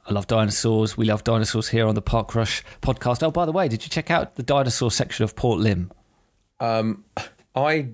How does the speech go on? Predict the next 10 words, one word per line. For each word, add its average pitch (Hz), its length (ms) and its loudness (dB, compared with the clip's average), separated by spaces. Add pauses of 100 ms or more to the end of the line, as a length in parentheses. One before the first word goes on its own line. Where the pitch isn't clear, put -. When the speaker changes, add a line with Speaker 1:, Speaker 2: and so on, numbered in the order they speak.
Speaker 2:
didn't 95 520 0
because 101 280 -4
I 104 140 2
was 98 180 0
trying 139 240 0
to 131 120 2
sort 104 160 2
Speaker 1:
Oh. 101 240 2
Speaker 2:
food 113 260 2
out, 90 320 0